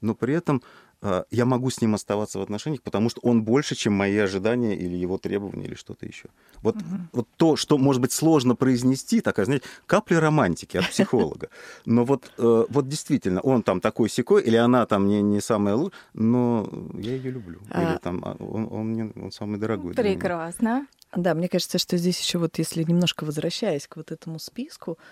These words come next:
Speaker 2: ведь этот список, он отдельный от кого-либо. Ну, за ним нету никого, там пустота. Да, и ещё, э,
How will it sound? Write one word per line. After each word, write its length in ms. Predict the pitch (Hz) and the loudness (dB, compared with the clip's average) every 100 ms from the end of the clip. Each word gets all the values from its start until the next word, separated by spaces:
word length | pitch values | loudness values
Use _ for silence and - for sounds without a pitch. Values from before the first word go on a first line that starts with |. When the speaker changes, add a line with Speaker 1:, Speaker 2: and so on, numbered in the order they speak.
| - _ | -20 _
Speaker 2:
ведь 220 | 160 - - | -14 -12 -10
этот 220 | 214 226 | -8 -8
список, 500 | - 240 262 208 - - | -8 -6 -4 -6 -8 -6
он 260 | 190 196 - | -4 -4 -4
отдельный 800 | 175 170 190 254 175 143 - - - - | -6 -4 0 2 0 -2 -8 -18 -20 -10
от 380 | 196 - - - _ _ _ | -8 -8 -12 -20 _ _ _
кого-либо. 800 | 175 165 196 185 185 147 95 147 | -6 -2 0 0 -2 -4 -8 -8
Ну, 220 | 202 202 190 _ _ | -2 0 0 _ _
за 240 | 175 180 208 | -4 2 4
ним 300 | 240 269 240 | 4 4 4
нету 280 | 285 285 185 | 2 -2 -6
никого, 420 | 151 - 117 - | -6 -8 -10 -8
там 180 | 196 190 | -8 -6
пустота. 500 | 170 - 151 - - - _ - - - - - - | -8 -10 -10 -10 -14 -16 _ -20 -20 -20 -20 -20 -8
Да, 240 | 175 196 196 | -2 0 0
и 460 | 180 175 175 165 - | 0 0 2 0 -2
ещё, 460 | 165 - 277 262 - | -6 0 2 4 2
э, 280 | 160 - | -2 -4